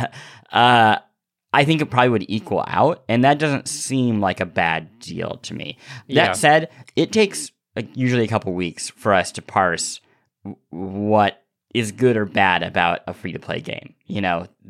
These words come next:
Speaker 1: they, they make it difficult <laughs> to, to tell
Speaker 2: Yeah.
Speaker 1: for all of these.
Speaker 2: They are pretty smart about it. I just looked it up. So for forty dollars, you can get the Founders Pack Standard Edition, which includes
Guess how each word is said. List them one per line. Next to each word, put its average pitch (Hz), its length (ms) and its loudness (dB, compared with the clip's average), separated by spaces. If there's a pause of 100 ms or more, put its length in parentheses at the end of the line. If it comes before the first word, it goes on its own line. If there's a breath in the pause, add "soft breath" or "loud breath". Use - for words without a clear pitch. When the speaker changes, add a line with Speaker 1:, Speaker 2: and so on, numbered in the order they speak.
(220)
Speaker 1:
they, 123 260 4
they 139 220 4
make 165 240 4
it 117 140 0
difficult 107 540 -2
<laughs> - 20 -20
to, 127 340 0
to - 200 -8
tell 113 560 2 (120)
Speaker 2:
Yeah. 113 600 4
Speaker 1:
for 147 160 4
all 131 240 6
of 98 100 -2
these. - 420 -14 (160)
Speaker 2:
They 151 180 4
are 151 80 8
pretty 147 240 2
smart 107 360 0
about 95 200 -2
it. 104 40 0
I 123 100 0
just 131 160 -6
looked 117 240 -2
it 101 40 -4
up. 90 180 -6
So 123 180 0
for 117 160 -2
forty 185 440 -2
dollars, 101 800 -2 (580 soft breath)
you 131 200 -2
can 135 260 -4
get 123 320 0
the 104 460 -2 (400)
Founders 139 500 0
Pack 139 300 0
Standard 113 400 -2
Edition, 92 600 -8
which 117 240 -6
includes 113 880 -4